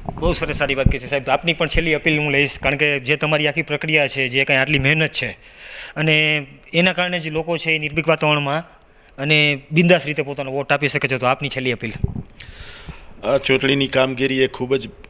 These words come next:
Speaker 2: ખૂબ જ ઝીણી ઝીણી બાબતોની કાળજી લેનારી હોય છે. એમાં અમારા, અ, જિલ્લા ચૂંટણી અધિકારી અને કલેક્ટર શ્રી,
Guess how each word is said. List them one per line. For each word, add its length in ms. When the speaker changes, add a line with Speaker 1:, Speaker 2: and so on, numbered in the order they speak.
Speaker 2:
ખૂબ 440
જ 280
ઝીણી 240
ઝીણી 200
બાબતોની 500
કાળજી 360
લેનારી 380
હોય 200
છે. 260
એમાં 300
અમારા, 520
અ, 220
જિલ્લા 300
ચૂંટણી 380
અધિકારી 440
અને 120
કલેક્ટર 420
શ્રી, 400